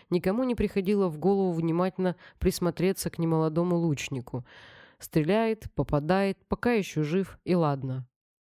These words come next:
К концу скоротечной войны Лода Недри стал десятником. Был рекомендован на повышение, но,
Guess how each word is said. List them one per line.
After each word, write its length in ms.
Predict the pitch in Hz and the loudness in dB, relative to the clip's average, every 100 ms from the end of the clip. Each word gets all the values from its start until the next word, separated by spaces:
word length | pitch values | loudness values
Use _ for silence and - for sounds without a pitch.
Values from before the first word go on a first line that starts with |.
| _ _ _ _ _ | _ _ _ _ _
К 120 | - | -18
концу 400 | - 175 165 - | -4 -2 -2 -2
скоротечной 840 | 170 - 165 160 165 156 - 147 139 | -4 -2 -2 0 0 -2 -2 -4 -2
войны 540 | 143 143 196 240 220 - | 0 0 0 -2 -4 -8
Лода 460 | 147 190 254 214 214 | -2 2 2 2 -2
Недри 480 | 185 202 214 196 185 | 0 0 0 -2 -2
стал 300 | - 196 208 | -2 -2 -2
десятником. 920 | 185 - 156 147 - 139 - 139 139 _ - - - - | -6 -4 -4 -4 -8 -14 -12 -14 -14 _ -20 -20 -20 -10
Был 260 | 170 269 | 0 2
рекомендован 800 | 247 220 180 175 170 170 165 151 | 2 0 -2 -2 0 2 2 0
на 80 | 147 | -4
повышение, 840 | - 147 143 - 240 233 220 208 190 | -4 -2 -2 0 0 0 -2 -4 -8
но, 400 | 180 214 254 247 | -4 0 0 -2